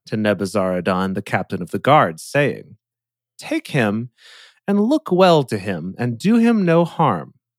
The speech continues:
but do to him even as he shall tell you."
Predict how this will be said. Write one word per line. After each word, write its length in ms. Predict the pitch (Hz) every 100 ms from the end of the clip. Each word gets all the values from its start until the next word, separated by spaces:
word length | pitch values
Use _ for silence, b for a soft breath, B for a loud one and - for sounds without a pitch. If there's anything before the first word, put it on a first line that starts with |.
| _ _ _
but 300 | 110 151 - -
do 220 | 127 190 233
to 120 | 233
him 480 | 156 147 135 131 127 _ _ _ _
even 320 | 165 190 214
as 160 | 185 -
he 120 | 165
shall 200 | - 123
tell 300 | - 156 156
you." 280 | 73 50